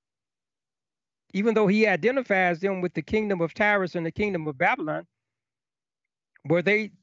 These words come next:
those kings later on that he continued to influence after he had taken over this earth from Adam and Eve?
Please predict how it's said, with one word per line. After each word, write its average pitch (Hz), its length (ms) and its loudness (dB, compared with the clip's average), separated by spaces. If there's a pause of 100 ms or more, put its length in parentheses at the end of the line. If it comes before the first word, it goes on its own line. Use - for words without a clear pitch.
those 196 360 0
kings 208 360 0
later 202 280 0
on 240 320 0
that 202 140 0
he 185 80 -4
continued 196 500 -2
to 180 80 -2
influence 208 600 -2
after 190 320 -2
he 190 160 0
had 185 240 2
taken 202 280 -2
over 190 140 -2
this 175 180 -10
earth 190 200 -4
from 170 140 -6
Adam 170 240 0
and 160 100 -8
Eve? 226 240 -6